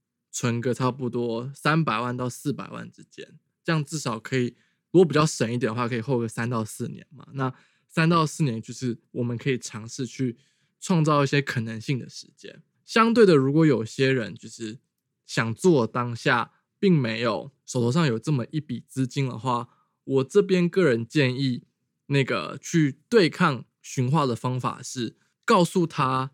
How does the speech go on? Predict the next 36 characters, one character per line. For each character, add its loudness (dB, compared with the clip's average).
诶， 6
为 8
什 0
么 -4
你 -8
看 4
中 0
这 -2
个 -6
商 -12
机？ -20
然 -10
后 0
为， 2
为 2
什 0
么 -4
你 -8
觉 -14
得 -10
他 2
未 4
来 -2
是 -4
有 0
前 2
途 -4
可 0
以 -2
去 2
赚 4
钱 -12
的 -16
等 -6
等 -4
的， -20